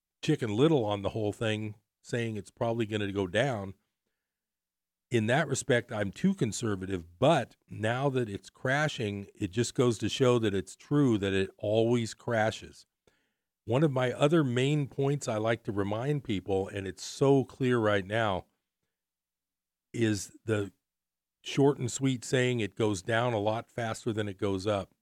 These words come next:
This last, this nine thousand dollar decline that we've seen in the last week or two on-, probably took,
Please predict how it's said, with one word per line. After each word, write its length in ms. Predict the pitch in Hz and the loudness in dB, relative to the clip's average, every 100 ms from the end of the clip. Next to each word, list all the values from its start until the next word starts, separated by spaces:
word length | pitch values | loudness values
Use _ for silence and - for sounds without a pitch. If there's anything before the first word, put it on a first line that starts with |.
| _ _ _ _ _ _ _ _ _ _ _ _ | _ _ _ _ _ _ _ _ _ _ _ _
This 300 | 104 120 - | 0 0 0
last, 420 | 120 127 135 - _ _ _ | -4 -2 -2 -4 _ _ _
this 260 | - 120 - - | -4 -2 -2 -6
nine 440 | 110 117 135 135 | -4 -2 -2 -4
thousand 580 | - 123 123 127 117 117 | -6 -4 -2 -2 -2 -2
dollar 280 | 117 120 110 | 0 0 0
decline 560 | 104 - 120 120 120 | -4 -6 -6 -2 -2
that 140 | 113 95 | -2 -4
we've 180 | 98 | -6
seen 240 | - 117 107 | -6 -4 -4
in 80 | 98 | -4
the 100 | 92 | -6
last 320 | 101 104 - | -4 -6 -8
week 280 | 95 120 117 | -4 -2 -2
or 80 | |
two 380 | 98 98 85 82 - _ _ _ _ _ _ _ _ _ _ _ - | -4 0 0 -2 -8 _ _ _ _ _ _ _ _ _ _ _ -4
on-, 320 | 113 123 123 - _ | 0 2 0 -6 _
probably 320 | - 139 151 117 | -2 0 0 0
took, 340 | - 131 - | 0 -2 -4